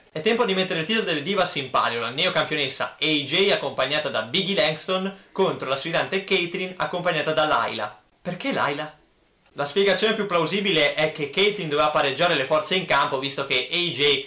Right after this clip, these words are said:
si è presentata con Biggie Langston. Certo, paragonare Big E a Layla è un po' una bestemmia. Ma perché proprio Layla? Beh, sempre meglio lei che Alicia Fox. Parliamo un attimo di Alicia Fox. A Payback era una delle divas che ha confortato Caitlyn.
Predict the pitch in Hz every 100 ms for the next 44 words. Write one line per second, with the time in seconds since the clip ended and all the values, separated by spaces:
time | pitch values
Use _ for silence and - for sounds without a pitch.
0 | - - 180 160 143 143 139 135 127 120
1 | 131 139 120 - 117 117 - - 165 147
2 | 120 117 123 127 127 139 160 156 123 156
3 | 156 160 - - 131 135 170 180 151 131
4 | 120 143 131 117 - 139 110 110 107 -
5 | _ _ - 156 196 208 196 277 233 214
6 | 151 156 131 127 107 - - _ _ -
7 | - - _ _ - 170 170 170 160 160
8 | 185 185 156 127 127 131 120 - - -
9 | - - _ _ - 190 196 220 220 180
10 | 147 - - 190 156 139 143 139 143 -
11 | 123 - - - - _ _ - 190 254
12 | 254 208 185 - 160 190 180 208 196 156
13 | 143 175 196 180 - 156 - 190 - 165
14 | 151 160 151 - 117 113 117 117